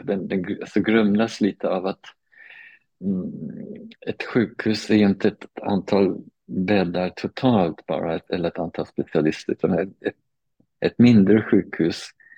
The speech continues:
kan vara stor inom en viss specialitet och sen skickar man patienter som har andra åkommor till ett annat sjukhus och, och allt det där liksom gör det svårt. Men, men det är tydligt är att, att man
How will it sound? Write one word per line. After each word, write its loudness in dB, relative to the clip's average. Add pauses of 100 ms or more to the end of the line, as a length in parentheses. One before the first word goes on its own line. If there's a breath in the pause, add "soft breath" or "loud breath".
kan 2
vara 4
stor 0
inom 0
en -2
viss -4
specialitet -4
och -20
sen -8
skickar -2
man -4
patienter -4 (1040 loud breath)
som -6
har 0
andra 0
åkommor -2
till -8
ett -6
annat -4
sjukhus -8
och, -10
och -6
allt -4
det -4
där 0
liksom -8 (720)
gör 2
det 2
svårt. 2
Men, 6
men 4
det 8
är -2
tydligt 4
är 2
att, -4 (1200 loud breath)
att -10
man -4